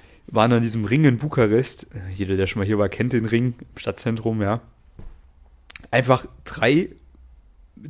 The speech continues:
Dudes, die einfach Wellensittiche verkauft haben. <laughs> Also ihr müsst euch das so vorstellen, die sind halt einfach umhergelaufen, hatten auf jedem Finger einen Wellensittich sitzen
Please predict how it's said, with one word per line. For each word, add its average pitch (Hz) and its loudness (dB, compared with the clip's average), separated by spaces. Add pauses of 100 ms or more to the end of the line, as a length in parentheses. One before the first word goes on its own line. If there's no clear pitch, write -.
(120)
Dudes, - 4 (360)
die 123 0
einfach 135 0
Wellensittiche 151 6
verkauft 110 0
haben. 101 -6 (400)
<laughs> 269 -6 (800)
Also 113 2
ihr 127 2
müsst 139 0
euch 139 -2
das 127 0
so 139 0
vorstellen, 127 -2
die 120 -6
sind 120 -4
halt 117 -2
einfach 117 -6 (100)
umhergelaufen, 135 0
hatten 123 -4
auf 113 -2
jedem 147 0
Finger 143 0
einen 110 -2
Wellensittich 117 2
sitzen 151 -2